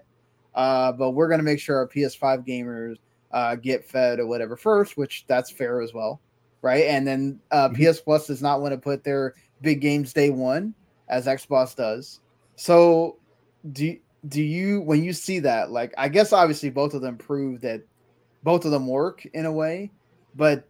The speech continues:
Speaker 1: do you
Speaker 2: Yeah.
Speaker 1: have a preference? Do you think one is better than the other, like, going long term, looking at things?
Speaker 2: Well, I'm, I'm primarily a P C guy these
Speaker 1: Yeah.
Speaker 2: days. Um, so I,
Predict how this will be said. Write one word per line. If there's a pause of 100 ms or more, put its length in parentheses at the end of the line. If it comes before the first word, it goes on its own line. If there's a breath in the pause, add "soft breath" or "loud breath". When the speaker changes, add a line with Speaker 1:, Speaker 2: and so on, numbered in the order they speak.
Speaker 1:
do
you
Speaker 2:
Yeah.
Speaker 1:
have
a
preference?
Do
you
think
one
is
better
than
the
other,
like,
going
long
term,
looking
at
things? (140)
Speaker 2:
Well,
I'm,
I'm
primarily
a
P
C
guy (120)
these
Speaker 1:
Yeah.
Speaker 2:
days.
Um,
so
I,